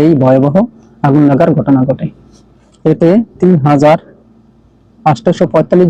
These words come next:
জন ব্যবসায়ী সর্বশান্ত হ-, হয়ে যান। ক্ষতি হয় প্রায় তিনশো পাঁচ কোটি টাকা।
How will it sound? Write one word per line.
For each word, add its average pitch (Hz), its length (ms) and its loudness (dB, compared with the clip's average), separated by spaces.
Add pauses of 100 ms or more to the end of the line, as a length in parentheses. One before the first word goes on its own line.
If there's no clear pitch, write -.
জন 190 160 2
ব্যবসায়ী 147 380 0
সর্বশান্ত 143 640 -2 (1400)
হ-, 147 180 -2 (160)
হয়ে 143 220 0
যান। 131 180 -2 (540)
ক্ষতি 165 280 -2
হয় 160 180 0
প্রায় 135 300 -2 (280)
তিনশো 180 300 0
পাঁচ 170 320 0
কোটি 120 220 -4
টাকা। 127 220 -6